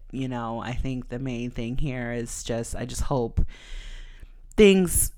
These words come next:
can, you know, maintain neutral and, and loving and caring enough for their son, 'cause I think that's what's most important here.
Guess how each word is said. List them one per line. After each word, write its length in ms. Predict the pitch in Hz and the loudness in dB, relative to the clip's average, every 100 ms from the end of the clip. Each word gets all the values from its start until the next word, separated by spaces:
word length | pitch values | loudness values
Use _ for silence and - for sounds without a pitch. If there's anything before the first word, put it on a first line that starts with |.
| - - | -16 6
can, 400 | - 147 135 127 - | 6 8 4 -2 -4
you 160 | 143 | 0
know, 420 | 131 123 117 120 110 | 2 0 0 -2 -4
maintain 960 | 135 147 131 131 - 139 135 135 131 139 - - - | -2 0 2 6 6 6 0 -2 0 4 6 4 2
neutral 680 | 131 143 139 - 143 139 139 | -2 -4 -2 0 0 2 0
and, 180 | 131 117 | 0 -2
and 260 | 127 135 | -4 -2
loving 400 | 131 131 131 135 | 0 0 2 0
and 140 | 127 131 | 0 4
caring 400 | 135 127 131 139 | 4 4 0 -2
enough 400 | 143 139 139 - | -2 -2 -2 -2
for 160 | 135 | -4
their 180 | 131 123 | -2 -4
son, 640 | - 139 135 135 160 175 | -2 -2 -2 -4 -4 -2
'cause 160 | - 117 | -2 -2
I 80 | 127 | -2
think 180 | 131 | -4
that's 220 | 127 123 117 | -4 -4 -4
what's 160 | 127 | -4
most 240 | 123 123 - | -8 -8 -8
important 500 | 120 135 127 139 160 | -4 -2 -2 -4 -4
here. 400 | 151 151 156 | -4 -4 -6